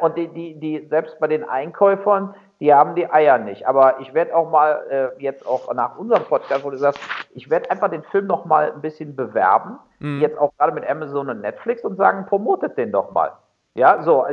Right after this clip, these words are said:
Speaker 1: ich meine, hier geht's jetzt nicht mehr um viel Geld oder was, ja, die können den, was weiß ich, für zehntausend Euro können die den bei Netflix einspeisen und Power machen. Äh, bei mir geht's ja darum, dass möglichst viele den gucken.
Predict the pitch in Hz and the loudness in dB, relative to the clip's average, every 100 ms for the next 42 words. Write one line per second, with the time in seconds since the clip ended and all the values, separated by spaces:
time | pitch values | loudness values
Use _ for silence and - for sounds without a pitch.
0 | - 156 156 175 180 160 175 165 151 143 | -8 -12 -6 -6 -4 -8 -10 -12 -12 -12
1 | 151 135 - - - 139 113 107 143 - | -12 -4 -2 -2 -2 0 2 4 2 0
2 | 143 143 - 147 139 131 131 127 90 - | -2 -2 -2 -2 0 -2 -2 -6 -6 -6
3 | 123 120 117 139 135 131 131 127 - 190 | -6 -6 -10 -6 0 0 0 -2 2 4
4 | - 120 143 - - - 143 143 135 131 | 4 2 2 -2 -8 -2 0 0 -2 0
5 | 131 175 - 151 - 127 120 - 120 101 | 0 0 0 -2 2 2 2 0 2 2
6 | 104 135 156 156 - 220 214 143 107 - | 0 -4 -10 -8 2 6 8 6 2 0
7 | 151 - _ _ 190 160 156 160 156 156 | -6 -10 _ _ 2 4 4 2 -2 -4
8 | 180 220 220 196 190 190 185 185 185 - | -8 -4 -2 -2 -2 -4 -4 -8 -8 -12
9 | 208 180 147 139 - 302 - 151 | -4 -4 -4 -6 -2 0 2 0